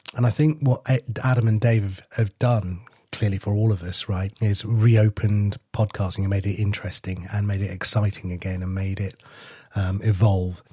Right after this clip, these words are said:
Apple, great stewardship, but they, they sort of rested on their laurels. And, um, yeah, I think Spotify for the next, I mean,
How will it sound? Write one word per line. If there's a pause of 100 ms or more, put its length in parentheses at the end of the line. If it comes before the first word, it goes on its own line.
(120)
Apple,
great
stewardship,
but
they,
they
sort
of
rested
on
their
laurels.
And, (680)
um, (140)
yeah,
I
think
Spotify
for
the
next, (120)
I
mean,